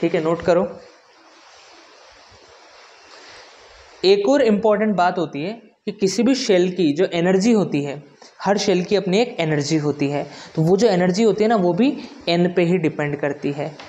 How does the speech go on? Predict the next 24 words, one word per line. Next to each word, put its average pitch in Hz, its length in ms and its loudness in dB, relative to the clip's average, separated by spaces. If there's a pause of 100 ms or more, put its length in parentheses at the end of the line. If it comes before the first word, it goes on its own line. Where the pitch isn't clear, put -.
(140)
ठीक 165 160 0
है, 240 40 2
तो 233 120 2
ये 180 160 2
बात 165 180 0
भी 165 100 0
हम 185 100 2
लिख 165 180 -2
लेते 165 200 0
हैं, 214 180 -2 (320)
energy 156 480 2 (1300)
of 151 200 0 (100)
a 165 180 0
shell, 151 440 -2 (1700)
या 175 140 4
फिर 240 280 0
electron 180 540 2
बोल 135 200 2
दूँ 135 100 -8
मैं, 135 160 -8
energy 147 280 -2
of 156 160 0
a 190 120 0
electron 147 560 -2